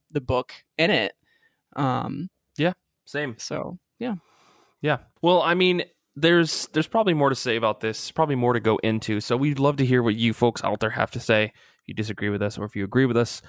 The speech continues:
Speaker 2: um, one way or another. Um, and, you know, if you're a Patreon backer at the ten dollar tier, you can see our full show notes and you can know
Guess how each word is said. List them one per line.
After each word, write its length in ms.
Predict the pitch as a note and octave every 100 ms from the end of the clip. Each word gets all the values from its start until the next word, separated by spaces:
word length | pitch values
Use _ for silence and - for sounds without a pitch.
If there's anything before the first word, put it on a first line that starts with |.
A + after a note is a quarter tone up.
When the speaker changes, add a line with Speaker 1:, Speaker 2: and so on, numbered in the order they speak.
| - -
Speaker 2:
um, 240 | A2 G#2+ A2
one 160 | B2+
way 100 | B2+
or 40 | A#2
another. 360 | A#2+ A#2 A2+ G#2+
Um, 300 | A2+ A2 A2 _ _ _
and, 240 | C3 C#3 C#3
you 80 | D3
know, 120 | C3
if 140 | C#3
you're 140 | E3+ E3
a 40 |
Patreon 360 | F3 D#3+ E3 D3
backer 280 | D3+ D#3
at 80 | D3
the 60 | -
ten 180 | D3 D3
dollar 160 | C#3
tier, 180 | B2+ D3
you 140 | C3+
can 160 | C3 A#2
see 240 | - B2 A2
our 180 | A2
full 260 | A2+ C#3 C3
show 180 | - B2
notes 300 | G#2+ G2+ -
and 80 | G#2+
you 80 |
can 180 | A2 G#2
know 400 | G#2+ F#2+ F#2+ -